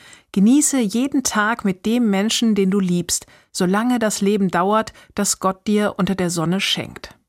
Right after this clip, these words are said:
Vielleicht sollten wir das mal wieder machen, das Leben genießen, das Leben wie ein Fest feiern, einfach so, weil es gut tut, weil das Leben auch manchmal echt schön ist,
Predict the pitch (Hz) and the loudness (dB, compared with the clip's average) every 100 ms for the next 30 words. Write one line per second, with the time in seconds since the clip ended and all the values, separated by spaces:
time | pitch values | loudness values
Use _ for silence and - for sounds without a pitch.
0 | _ _ _ _ _ _ _ _ _ - | _ _ _ _ _ _ _ _ _ -6
1 | 220 214 226 269 - 214 208 214 202 175 | -2 0 0 0 -2 0 0 2 0 0
2 | 185 208 185 170 170 170 156 156 160 147 | 0 0 0 0 0 0 0 -2 -4 -10
3 | - - 165 - 165 185 208 190 165 160 | -14 -8 -6 -2 0 0 2 0 2 4
4 | 170 202 - 147 - - - 185 208 247 | 6 4 2 -6 -10 -14 -4 -2 2 2
5 | 233 202 180 226 - 185 185 - 190 - | 2 0 0 -2 -2 -2 -2 -2 -2 -4
6 | - - 160 143 147 - 269 269 190 165 | -8 -4 -4 -6 -8 -2 -2 -2 -4 -4
7 | - 202 165 165 165 160 - - 247 247 | 0 0 0 -2 -2 -2 -4 0 0 0
8 | - 139 - - - - 165 170 - 208 | -6 -10 -10 -18 -18 -6 -4 -2 0 0
9 | 262 262 254 - 165 160 - 190 214 - | 0 0 -2 -2 -6 -4 0 0 0 -2
10 | 202 190 202 190 - - - 175 160 - | -2 -2 -4 -6 -6 -6 0 0 -2 -6
11 | 165 - - | -10 -10 -14